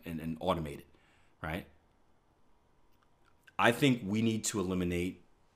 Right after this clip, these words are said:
as much of the subjectivity in our trading as possible.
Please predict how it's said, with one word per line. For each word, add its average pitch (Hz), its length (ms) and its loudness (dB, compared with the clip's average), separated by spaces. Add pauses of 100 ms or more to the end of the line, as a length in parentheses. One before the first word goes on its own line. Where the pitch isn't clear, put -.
(760)
as 95 320 0
much 95 720 -2
of 101 220 -6
the 98 100 -2
subjectivity 90 920 -2
in 80 80 -4
our 78 80 -4
trading 76 340 -8
as 73 120 -14
possible. - 420 -14